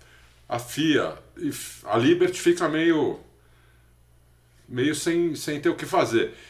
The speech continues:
E eu acho que deviam forçar. Eu acho, a minha opinião é que um cara que ganha sete corridas, apesar de ele não ter ido bem esse ano,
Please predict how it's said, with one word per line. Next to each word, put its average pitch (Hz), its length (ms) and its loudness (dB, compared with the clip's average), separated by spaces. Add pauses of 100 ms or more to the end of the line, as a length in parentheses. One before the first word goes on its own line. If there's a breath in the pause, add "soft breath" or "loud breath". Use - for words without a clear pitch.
(260 loud breath)
E 254 80 -2
eu 240 160 4
acho 240 180 0
que 262 80 -6
deviam 208 260 -6
forçar. 202 340 -4
Eu 202 220 6
acho, 175 320 6
a 123 60 2
minha 160 180 0
opinião 135 480 0
é - 40 -2
que 165 100 -6
um 165 80 -2
cara 359 220 0
que 175 120 -2
ganha 113 220 -2
sete - 460 -2
corridas, 113 460 -2
apesar 135 360 2
de 170 80 0
ele 156 140 0
não 180 260 0
ter 202 160 2
ido 139 160 0
bem 107 200 0
esse - 200 -6
ano, 104 280 -2